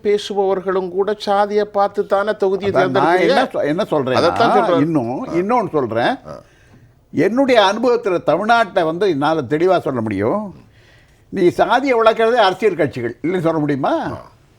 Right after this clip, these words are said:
Speaker 2: ஒரு கு-, ஒரு குறிப்பிட்ட தொகுதியில ஒரு கேண்டிடேட் போடும்போது,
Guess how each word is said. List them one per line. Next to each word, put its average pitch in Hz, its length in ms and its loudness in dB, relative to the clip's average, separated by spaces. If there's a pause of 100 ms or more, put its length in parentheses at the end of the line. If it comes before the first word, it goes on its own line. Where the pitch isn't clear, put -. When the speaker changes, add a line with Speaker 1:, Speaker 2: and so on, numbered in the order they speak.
(440)
Speaker 2:
ஒரு 190 160 4
கு-, 185 320 2
ஒரு 202 280 2
குறிப்பிட்ட 285 440 4
தொகுதியில 254 680 4
ஒரு 226 160 2
கேண்டிடேட் 262 460 4
போடும்போது, 185 840 2